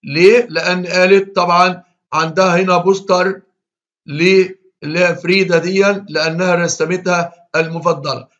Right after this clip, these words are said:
إذا هي بتحب التلوين. وبعدين قالت كمان في الأول إيه؟ أنا، آه، سي موا كي لا ديكور. والحوائط يعني هي اللي عاملة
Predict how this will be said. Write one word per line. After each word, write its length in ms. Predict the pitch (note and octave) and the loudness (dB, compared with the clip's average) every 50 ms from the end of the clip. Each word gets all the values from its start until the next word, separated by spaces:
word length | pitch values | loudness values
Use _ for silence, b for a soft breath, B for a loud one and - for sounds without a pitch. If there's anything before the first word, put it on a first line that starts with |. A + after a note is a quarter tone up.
| _ - | _ -10
إذا 220 | D#3+ D#3 F3 F3 | -6 -4 -4 -2
هي 120 | E3+ F3+ F3+ | -2 -2 -2
بتحب 280 | E3+ E3+ - - F3 F3+ | -4 -6 -12 -8 -8 -8
التلوين. 640 | F3 - E3+ E3 E3 E3 E3 D3+ C3+ A#2+ - _ _ _ _ _ _ | -4 -2 -2 -2 0 -2 -4 -4 -6 -10 -12 _ _ _ _ _ _
وبعدين 440 | - C#3+ D#3+ E3 E3 E3 F3+ G3+ G3 | -6 0 2 2 2 2 0 -2 0
قالت 320 | G3 F#3+ G3 F#3+ F#3 - | 0 0 0 0 0 0
كمان 240 | - E3+ F3 G3 G3 | -4 -2 -2 -2 -2
في 100 | E3+ F3 | -2 -6
الأول 520 | E3+ E3+ - F3+ F#3+ F#3+ F3+ F3+ F3 E3+ F3 | -10 -6 0 2 4 4 4 2 -2 -4 -2
إيه؟ 380 | E3+ F3+ F3 E3 D3+ - _ _ _ _ _ | -2 0 0 0 -4 -8 _ _ _ _ _
أنا، 500 | D#3+ F3 G3 G3+ G#3 A3 A#3 A#3 A3+ - _ _ _ | -2 -2 0 0 0 0 0 -2 -6 -14 _ _ _
آه، 180 | C#3+ D#3+ E3 D#3+ | -2 -2 -2 -2
سي 240 | - - - F#3 F#3 | -6 -4 -2 -2 -2
موا 460 | F3 E3+ F3 F3+ G3 G#3+ A3+ A3+ A3+ - _ _ _ _ | -2 -2 0 2 2 2 2 0 -6 -14 _ _ _ _
كي 360 | - F#3+ G3+ G#3+ A3 G3+ G#3+ - | -4 -2 -2 0 -2 -4 -8 -10
لا 280 | D#3+ E3 E3+ F#3 F#3 | -10 -2 0 2 2
ديكور. 520 | F3+ E3+ F#3 F3 - F#3+ F#3 F3 E3 C#3 B2+ - _ _ _ _ _ | 2 0 -2 -2 0 0 2 2 0 -2 -4 -16 _ _ _ _ _
والحوائط 800 | - D#3+ F3+ E3 - - E3+ E3+ F3 F#3 G3 F#3 G3+ G3+ G3+ - | -8 -6 -6 -6 -4 -2 0 4 4 4 4 6 4 4 4 2
يعني 240 | F#3 F#3 F3+ F3+ F#3 | 0 0 0 0 0
هي 140 | F#3+ G3 F#3+ | 0 0 0
اللي 160 | F#3 F3 E3 | 0 -2 -2
عاملة 460 | D#3+ F#3+ F#3+ F#3+ F#3 F#3+ F#3+ F3 - | -2 -2 -2 2 0 0 0 0 -6